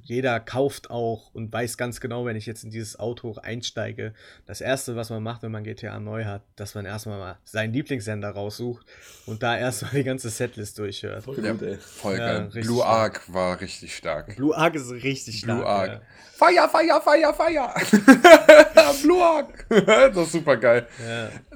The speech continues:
Speaker 3: Super geil. Ja, das finde ich, haben die super gemacht. Und dann hast du auch mal eine Zeit lang dann auf einmal keinen Bock mehr, weil du den Radiosender durchgehört hast. Ja, dann hörst du halt auch mal eine halbe Stunde lang Heavy Metal, weil du auf den einen Radiosender und dann vielleicht auch ein bisschen Trance, aber ich
Speaker 1: Oder
Speaker 3: fand's
Speaker 1: Country.
Speaker 3: super geil.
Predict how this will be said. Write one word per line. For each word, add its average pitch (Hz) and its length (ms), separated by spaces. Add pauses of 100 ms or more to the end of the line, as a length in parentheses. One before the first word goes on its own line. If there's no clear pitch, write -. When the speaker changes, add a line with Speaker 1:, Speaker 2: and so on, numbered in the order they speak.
Speaker 3:
Super 123 400
geil. 95 200
Ja, 131 220
das 135 300
finde 156 160
ich, 131 80
haben 139 120
die 127 60
super 120 260
gemacht. 98 200
Und 123 180 (300)
dann 139 180
hast 208 160
du 208 40
auch 160 100
mal 160 80
eine 156 120
Zeit 170 220
lang 165 240
dann 139 140
auf - 80
einmal 147 200
keinen 123 200
Bock 147 160
mehr, 202 140
weil 156 100
du 143 80
den 131 140
Radiosender 135 500
durchgehört 135 440
hast. 156 200 (280)
Ja, 180 100
dann 196 120
hörst 214 220
du 185 60
halt 160 140
auch 156 120
mal 160 140
eine 151 200
halbe 156 260
Stunde 160 280
lang 156 160
Heavy 147 240
Metal, 143 360 (200)
weil 123 120
du 135 80
auf 127 120
den 143 120
einen 156 200
Radiosender 117 680
und 120 100
dann 151 200 (200)
vielleicht 175 220
auch 165 60
ein 151 60
bisschen 139 280
Trance, 170 440
aber 117 240 (360)
ich - 120
Speaker 1:
Oder - 60
Speaker 3:
fand's 160 220
Speaker 1:
Country. 165 80 (140)
Speaker 3:
super 120 120
geil. 104 340